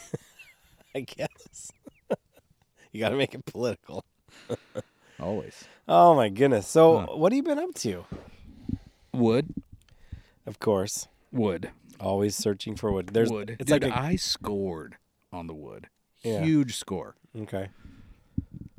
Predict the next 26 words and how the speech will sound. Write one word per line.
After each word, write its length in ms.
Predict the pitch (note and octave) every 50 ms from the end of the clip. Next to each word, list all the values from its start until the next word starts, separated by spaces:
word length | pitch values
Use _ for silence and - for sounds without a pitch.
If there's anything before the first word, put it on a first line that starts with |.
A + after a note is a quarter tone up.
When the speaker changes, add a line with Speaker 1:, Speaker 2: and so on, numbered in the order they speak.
| - -
Speaker 2:
The 320 | - A#2 A#2 A2+ B2+ B2+
best 460 | A#2+ G#2+ A#2+ B2+ C3 A#2+ - - - -
Craigslist 580 | - A2 G2 F#2 D#2 - F2 E2 D#2 - -
wood 220 | - F2 F2 E2 -
score 360 | - - D#2+ E2 E2 D2+ -
I've 140 | - F2+ F#2
ever 220 | F2+ E2+ D#2+ D#2 D#2+
had. 200 | E2 D2 C2 - - - - - - - - - _ _ _ - -
L-, 80 | A#2
just 240 | A#2 A#2 D#3+ D3 -
look 180 | B2+ C3 - -
around. 300 | G#2 G2 G2+ F#2+ E2 D#2
You 60 | E2+
see 120 | - - C#3
these 180 | C#3+ D3+ C3+
piles? 420 | - - F#2+ F#2 G2+ B2+ D3+ - -
Speaker 1:
I 80 | - - _ _ -
do. 80 | G#2+ - _ - - - -
Speaker 2:
Everywhere. 460 | B2 C3 A#2 A2 G2+ F2 D#2+ D2+ - - _ -
Speaker 1:
We 80 | - B2+
were 160 | B2+ B2+ B2
literally 480 | B2 C3+ C#3 D3 D3 D3 C#3+ C3+ B2 -
outside 580 | G#2 A2+ A2+ - - - - A#2 A2+ A2+ A2 A2
in 120 | G#2+ G#2+
your 140 | G#2 G2+ F#2+
back 360 | G2+ - G#2 G2+ G2 - -